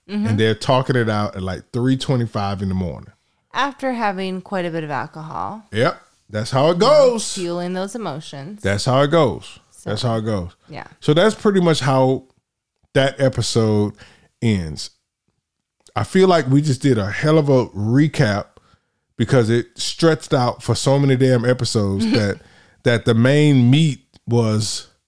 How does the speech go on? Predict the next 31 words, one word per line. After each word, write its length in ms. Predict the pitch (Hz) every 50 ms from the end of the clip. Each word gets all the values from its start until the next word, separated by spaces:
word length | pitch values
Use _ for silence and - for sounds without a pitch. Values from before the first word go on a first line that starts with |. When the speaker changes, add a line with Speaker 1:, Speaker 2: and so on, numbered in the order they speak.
| _ _ _ _ _ -
Speaker 2:
those 220 | 127 123 113 -
last 400 | 120 120 127 139 139 135 120 - -
fifteen 440 | - 165 131 - - 147 131 120
minutes 280 | 123 131 123 117 110 -
at 100 | 120 110
Speaker 1:
It 80 | 113 -
Speaker 2:
that 100 | - -
Speaker 1:
really 220 | 269 269 139 127
Speaker 2:
table. 100 | - -
Speaker 1:
was. 560 | 233 220 190 160 160 170 160 165 - - - - -
Yeah. 260 | 180 175 - - 165 -
Speaker 2:
That 100 | - 135
was 140 | 139 135 127
the 80 | 123 120
main 300 | 120 123 123 120 120 110
thing. 300 | - - 98 82 - - -
Okay. 320 | 117 110 - 117 104 85 -
All 160 | - 123 123 117
right. 120 | 110 104
So 280 | - - 143 135 120 98
wrapping 400 | 101 131 147 165 180 - 190 175
it 100 | 165 143
up. 240 | 123 104 - - _ _ _ _ _ _ _ _ _ _ _ _ _ _ _ _ _ _ _ _ _ _ _ _ _ _ _ _ _ _ _ _ _ _ _ _ _ _ _ _ _ _ _ _ _ _
What 180 | _ 113 139 160
are 60 | 185
you 160 | 190 196 202
looking 260 | 196 202 196 - 175 156
forward 440 | - - 143 135 131 127 127 120 -
to, 360 | - - 127 120 117 117 107 110
if 200 | 113 107 - -
anything, 720 | 123 117 113 107 104 107 104 101 98 95 92 92 92 95